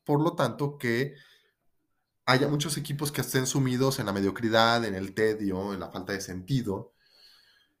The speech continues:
ah, porque, pues, no tienen un rumbo claro. Y ojo,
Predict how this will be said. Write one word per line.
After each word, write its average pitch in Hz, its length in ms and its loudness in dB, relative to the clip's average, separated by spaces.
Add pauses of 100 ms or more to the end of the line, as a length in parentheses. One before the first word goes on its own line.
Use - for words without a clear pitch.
(180)
ah, 87 720 0 (680)
porque, 120 360 6
pues, - 520 0 (920)
no 131 260 6
tienen 151 240 4
un 151 240 0
rumbo 143 720 4
claro. 143 480 6
Y 120 140 4
ojo, 143 580 4